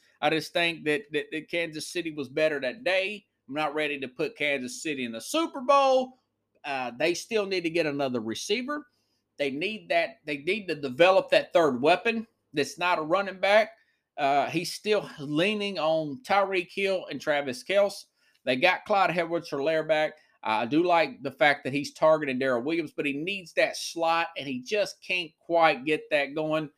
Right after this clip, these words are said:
with, with Josh Gordon. And that's a work in progress for this Kansas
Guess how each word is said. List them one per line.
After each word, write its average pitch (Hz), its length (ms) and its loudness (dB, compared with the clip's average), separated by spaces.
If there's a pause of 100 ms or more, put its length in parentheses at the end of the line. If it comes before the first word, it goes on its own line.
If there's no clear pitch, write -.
(280)
with, 156 160 2 (100)
with 160 180 -2
Josh 147 400 4
Gordon. 143 460 0 (180)
And 156 140 -2
that's 175 220 2
a 180 60 -2
work 160 360 0
in 135 180 -4
progress 139 960 2 (640)
for 175 480 2
this 156 400 0
Kansas 156 920 -2